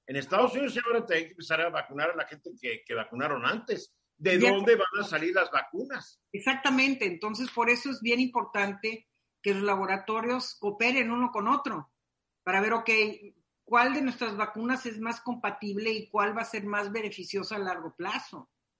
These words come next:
Speaker 2: O sea, aquí ya se está hablando de empezar a dar refuerzos agosto y septiembre. Pero,
Speaker 1: Ya.
Speaker 2: la, por ejemplo, nosotros, personal de salud que nos vacunamos en diciembre, pues eso va a ser antes.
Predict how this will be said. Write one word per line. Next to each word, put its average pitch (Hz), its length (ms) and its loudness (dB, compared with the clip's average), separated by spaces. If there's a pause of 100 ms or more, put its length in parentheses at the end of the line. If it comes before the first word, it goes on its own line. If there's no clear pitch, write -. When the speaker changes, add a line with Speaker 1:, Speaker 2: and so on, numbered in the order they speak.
(520)
Speaker 2:
O 180 80 -8
sea, 190 480 0 (1400)
aquí 247 340 4
ya 285 80 2
se 285 120 -6
está 254 200 -2
hablando 247 340 2
de 240 60 0
empezar 208 380 -6
a 233 100 0
dar 214 220 2
refuerzos 208 560 -8
agosto 185 300 -10
y 185 40 -6
septiembre. 196 760 -4 (440)
Pero, 190 200 0
Speaker 1:
Ya. 196 120 2
Speaker 2:
la, - 60 -14 (120)
por 180 120 -8
ejemplo, 226 220 -2
nosotros, 226 680 -4
personal 196 420 -4
de 214 40 -8
salud 202 340 -2
que 202 100 -8
nos 180 140 -8
vacunamos 175 500 -10
en 196 80 -8
diciembre, 196 680 -4 (420)
pues - 380 -8 (420)
eso 208 200 -4
va 233 80 0
a 226 40 -2
ser 196 160 -4
antes. - 800 -4